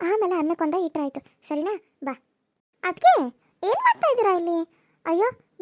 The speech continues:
ಎಲ್ಲ ನೀವ ಮಾಡ್ಬಿಟ್ರೆ ನನಗೆ. ಈಕೆ ನೋಡಿದ್ರೆ ಈ ಕಡೆ ಇದ್ದಾಳೆ, ನೀವು ನೋಡಿದ್ರೆ ಆ ಕಡೆ ಇದ್ರಿ. ಕೆಲಸದಾಕಿ ಮಾಡೋದಿಲ್ಲ ನೀವ ಮಾಡಿದ್ರ ಹೆಂಗ? ನೋಡು ಪ್ರೇಮ, ಪದೇ ಪದೇ ಆಕಿನ ಕೆಲಸದಾಕಿ ಕೆಲಸದಾಕಿ ಅನ್ನಕ್ ಹೋಗ್ಬೇಡ.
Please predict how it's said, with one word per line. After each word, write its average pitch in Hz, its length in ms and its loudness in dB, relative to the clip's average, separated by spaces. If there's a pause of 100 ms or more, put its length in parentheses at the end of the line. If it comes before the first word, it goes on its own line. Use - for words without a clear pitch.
ಎಲ್ಲ 302 140 2
ನೀವ 427 280 2
ಮಾಡ್ಬಿಟ್ರೆ 539 480 2
ನನಗೆ. 587 440 2 (540)
ಈಕೆ 523 180 0
ನೋಡಿದ್ರೆ 480 280 2
ಈ - 20 -4
ಕಡೆ 415 200 -2
ಇದ್ದಾಳೆ, 359 180 0
ನೀವು 453 260 0
ನೋಡಿದ್ರೆ 480 300 0
ಆ - 20 -2
ಕಡೆ 480 260 -2
ಇದ್ರಿ. 339 200 -4 (540)
ಕೆಲಸದಾಕಿ 403 440 -2
ಮಾಡೋದಿಲ್ಲ 494 560 0 (540)
ನೀವ 571 200 2 (100)
ಮಾಡಿದ್ರ 440 300 2
ಹೆಂಗ? 554 640 2 (960)
ನೋಡು 359 180 2
ಪ್ರೇಮ, 294 200 0 (320)
ಪದೇ 339 180 0
ಪದೇ 370 240 0
ಆಕಿನ 330 220 -2
ಕೆಲಸದಾಕಿ 339 360 -2
ಕೆಲಸದಾಕಿ 311 360 -4
ಅನ್ನಕ್ 294 220 -2
ಹೋಗ್ಬೇಡ. 302 220 0